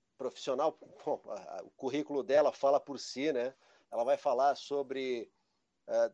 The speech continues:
ela entrevistou duas vezes o Olavo de Carvalho, vai falar sobre essa, essa onda de protestos que ela está cobrindo lá em, em,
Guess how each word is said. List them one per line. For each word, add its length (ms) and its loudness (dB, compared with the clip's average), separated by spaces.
ela 160 0
entrevistou 400 -4
duas 360 0
vezes 200 -2
o 40 0
Olavo 240 4
de 80 -12
Carvalho, 540 2
vai 180 0
falar 320 0
sobre 440 -6
essa, 340 -4
essa 280 -2
onda 340 6
de 100 -8
protestos 600 -2
que 80 -4
ela 80 0
está 220 -4
cobrindo 640 -2
lá 300 2
em, 360 -8
em, 120 -20